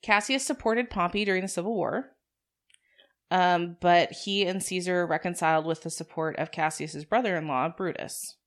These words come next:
Cassius hated the monarchy behavior that Caesar displayed and hated a concentration of power in general.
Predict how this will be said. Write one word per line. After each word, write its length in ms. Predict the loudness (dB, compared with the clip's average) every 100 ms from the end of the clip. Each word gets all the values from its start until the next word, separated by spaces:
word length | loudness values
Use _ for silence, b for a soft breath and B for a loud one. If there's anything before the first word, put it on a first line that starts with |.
| _ _ _ _ _ _ _ _ _ _ -4
Cassius 480 | 0 0 0 -2 -4
hated 400 | -6 -2 0 0
the 60 |
monarchy 440 | 0 2 0 -2 -4
behavior 520 | -4 -4 -4 -2 -2
that 140 | -2
Caesar 260 | -6 -6 -6
displayed 640 | -6 -8 -6 -4 -4 -6 -10 _ _
and 500 | -6 -2 0 -2 -4 -10
hated 420 | -10 -4 0 0 0
a 100 | -4
concentration 720 | -6 -8 -8 -8 -8 -6 -6
of 160 | -8
power 340 | -6 -4 -2 -2
in 180 | -6 -6
general. 500 | -8 -8 -8 -12